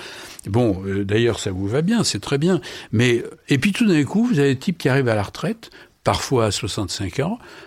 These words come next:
parfois, euh, il y en a même qui prennent leur retraite à cinquante ans, là. Et alors, ils sont tout contents, très bien, et cetera. On s'arrête de travailler, fini. On a, on n'a plus rien à faire. Alors, tout le monde est content pendant un an, deux ans, trois ans. Et puis, généralement, moi, ce que je vois en consultation à la Salpêtrière,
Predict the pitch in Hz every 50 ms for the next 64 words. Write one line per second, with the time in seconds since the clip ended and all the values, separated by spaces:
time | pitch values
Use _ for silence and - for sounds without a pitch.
0 | - _ - 113 110 - - - - 139 127 117 113 110 104 104 - - - -
1 | _ _ - - 101 104 101 107 113 117 113 117 123 139 131 117 117 127 143 160
2 | 131 - - - - 117 110 101 101 92 98 95 - 120 113 101 98 92 - 95
3 | 87 - - 90 85 - - 135 196 220 160 98 - - - - - - - -
4 | - _ - 135 123 113 110 113 110 110 95 - - 90 - - 143 - - -
5 | - - 110 127 156 165 - - 95 95 110 127 110 - - - 131 165 208 180
6 | - - 131 117 143 151 139 113 98 - - 90 87 80 76 - - - _ _
7 | - - - - 82 - - - - - 143 135 143 131 113 117 127 131 151 147
8 | 143 127 113 110 - - 87 87 98 101 98 - - - 185 156 147 131 113 104
9 | - 131 113 101 - 117 110 98 - 95 90 87 87 90 87 95 131 190 165 117
10 | 104 101 98 110 131 131 - - 104 92 101 120 180 - - - - - - -
11 | - _ - - - - - - 110 113 110 107 110 95 92 95 104 156 202 190
12 | 151 120 113 - - - - 123 107 98 113 113 123 120 110 98 - 107 92 -
13 | - 101 - - 98 - - - 113 98 92 92 - 107 92 - 95 92 - -
14 | 95 95 107 - -